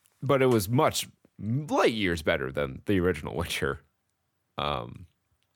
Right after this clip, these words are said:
and, uh, the story was very good. Like, the story is interesting because, and I, I was just thinking about this the other day,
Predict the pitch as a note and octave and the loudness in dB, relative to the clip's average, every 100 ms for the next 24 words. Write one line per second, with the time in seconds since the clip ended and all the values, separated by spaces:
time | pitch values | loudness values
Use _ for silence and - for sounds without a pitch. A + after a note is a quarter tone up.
0 | _ _ - - _ - F2 E2 D#2+ D#2+ | _ _ -20 -20 _ -2 0 2 0 0
1 | E2 D#2 C2+ - C3 A#2+ A#2 A2 E2+ E2+ | 0 0 0 -2 2 2 2 0 -2 -2
2 | F#2+ F2+ F2+ F2 F2 - - - _ _ | 0 2 2 0 0 -6 -20 -20 _ _
3 | _ G#2 A#2+ A2 _ G#2 - _ - A2+ | _ 0 0 -2 _ -20 -20 _ -20 -8
4 | C#3+ - G3 G#3+ A3 G3 B2+ A#2+ A#2+ A2 | -4 0 2 4 4 4 2 0 0 -4
5 | F#2 F#2+ E2 D2 D#2+ - F2+ F2 D#2+ - | -2 -2 -2 -4 -6 -2 0 0 -6 -12
6 | _ _ _ _ A#2+ A2 G2+ F#2+ F#2+ - | _ _ _ _ 0 2 4 4 0 -2
7 | G2+ F#2 C3 - F#3 D3+ A#2+ G#2 F#2 - | -2 -2 -4 -4 -2 0 0 0 0 2
8 | F#2+ E2 D#2+ E2 C2 G1+ - | 0 0 0 0 0 -4 -10